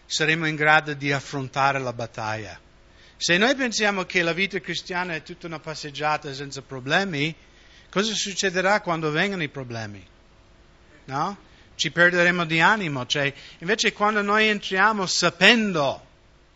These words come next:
sarà un combattimento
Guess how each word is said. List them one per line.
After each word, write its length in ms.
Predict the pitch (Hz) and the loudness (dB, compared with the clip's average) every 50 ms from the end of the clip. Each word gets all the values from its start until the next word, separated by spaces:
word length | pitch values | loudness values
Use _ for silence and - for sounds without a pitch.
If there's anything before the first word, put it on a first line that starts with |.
| _ _ _ _ _ _ _ _ _ _ _ _ _ _ _ _ | _ _ _ _ _ _ _ _ _ _ _ _ _ _ _ _
sarà 360 | _ - - 143 147 160 175 | _ -8 -6 2 4 6 6
un 120 | 180 185 175 | 6 4 2
combattimento 1120 | - 175 175 170 160 170 165 - 170 160 156 147 147 147 143 - 156 147 151 156 151 147 | -2 -4 -4 0 0 0 0 0 -4 -4 -4 -4 -6 -6 -8 -8 -6 -6 -6 -6 -8 -12